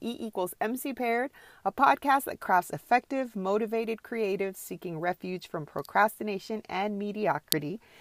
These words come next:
It's your host again, Kimberly Gray, here for another week. I want to thank you guys for staying with me and listening, and if you're new to the podcast, welcome. Also, if you haven't subscribed yet,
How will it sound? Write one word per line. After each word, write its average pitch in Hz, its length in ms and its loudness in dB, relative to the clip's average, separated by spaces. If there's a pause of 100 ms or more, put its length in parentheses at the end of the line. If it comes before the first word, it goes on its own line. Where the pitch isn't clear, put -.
(180)
It's 392 140 -12
your 392 160 4
host 285 180 2
again, 233 360 2
Kimberly 202 460 -4
Gray, 180 460 2 (440)
here 180 220 4
for 190 180 2
another 185 400 4
week. 233 300 -2 (120)
I 165 60 8
want 165 180 2
to 156 160 -2
thank 196 260 0
you 220 60 -2
guys 190 500 4
for 156 240 4
staying 196 520 0
with 202 200 0
me 226 180 -4
and 170 140 -4
listening, 233 520 -4
and 170 100 -4
if 151 140 -8
you're 156 100 -4
new 185 240 -4
to 233 140 -6
the 214 100 -4
podcast, 202 600 0
welcome. 165 640 0 (600)
Also, 254 680 6
if 220 160 -4
you 214 100 -2
haven't 190 380 4
subscribed 226 640 4
yet, 202 260 2